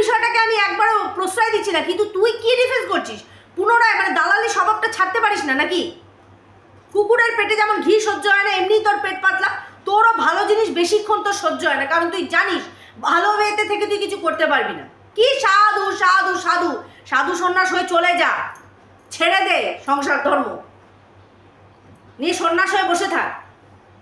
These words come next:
সাধুর বেশধারীও অনেক ভণ্ড থাকে জানিস তো, পরে থাকবে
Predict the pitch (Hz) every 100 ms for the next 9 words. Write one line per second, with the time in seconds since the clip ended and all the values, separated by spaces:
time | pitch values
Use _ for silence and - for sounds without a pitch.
0 | - - - - - - - - - 349
1 | 415 415 403 403 427 427 440 415 370 339
2 | 349 392 403 349 311 349 494 587 466 -
3 | - - - - _ - - - - -
4 | - 349 392 415 427